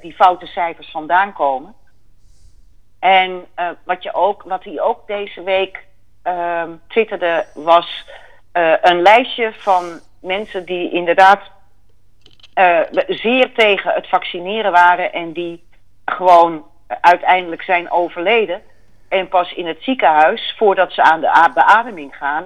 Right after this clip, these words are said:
ineens roepen van, "Oh jee, ik heb dit onderschat." Maar ja,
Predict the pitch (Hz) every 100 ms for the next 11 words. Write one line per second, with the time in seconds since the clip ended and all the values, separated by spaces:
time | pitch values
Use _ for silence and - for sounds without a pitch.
0 | - 196 180 180 - 180 175 185 - 170
1 | 180 - 196 190 190 185 202 190 190 -
2 | 190 185 - 262 - - - - - -
3 | - 196 196 220 180